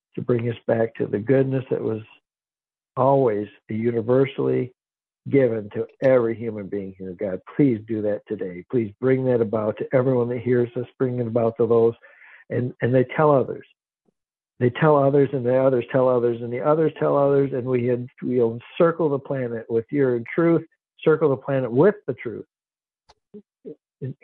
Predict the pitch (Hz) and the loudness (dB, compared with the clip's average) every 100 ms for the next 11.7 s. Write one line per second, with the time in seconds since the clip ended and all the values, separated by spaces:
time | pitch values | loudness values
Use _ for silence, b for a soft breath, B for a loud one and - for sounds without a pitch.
0 | 139 165 170 175 - 180 - 143 123 113 | -2 2 2 2 0 0 0 0 0 -6
1 | _ _ - 143 143 135 131 120 117 - | _ _ 0 0 2 0 0 -2 -4 -2
2 | 143 165 160 - 156 135 127 127 127 117 | 2 2 0 -4 -4 0 2 2 2 -2
3 | 110 131 - 156 156 151 165 160 139 151 | -2 -6 2 4 4 2 -2 -6 -4 -2
4 | 135 139 135 - 123 - 160 160 143 - | -2 0 -2 0 -4 -2 0 0 -2 -2
5 | 139 127 131 131 160 143 123 - 135 113 | 2 2 0 0 0 0 -6 -2 -4 -4
6 | 104 - 101 _ _ _ - 139 131 131 | -10 -10 -10 _ _ _ -2 0 0 2
7 | 147 175 185 175 - 135 92 _ _ _ | 4 4 2 0 0 0 -2 _ _ _
8 | _ _ _ _ _ _ _ _ _ _ | _ _ _ _ _ _ _ _ _ _
9 | _ _ _ _ _ _ _ _ _ _ | _ _ _ _ _ _ _ _ _ _
10 | _ _ _ _ _ _ _ _ _ _ | _ _ _ _ _ _ _ _ _ _
11 | _ _ - 127 131 139 | _ _ -4 0 0 -2